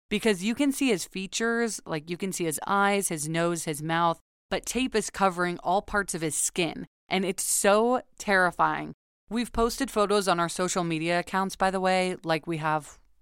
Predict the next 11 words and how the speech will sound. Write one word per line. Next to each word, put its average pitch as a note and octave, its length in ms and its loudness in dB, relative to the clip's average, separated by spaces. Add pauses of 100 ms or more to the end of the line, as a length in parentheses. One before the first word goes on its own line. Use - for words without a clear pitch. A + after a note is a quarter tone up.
in F#3 120 0
every A3 260 2
case G#3 380 -2
with D3+ 100 -6
every E3+ 240 0
photo, D#3+ 460 0 (320)
but E3 400 4
just F#3 180 0
a F#3 60 0
heads E3+ 180 2
up, G#3+ 260 2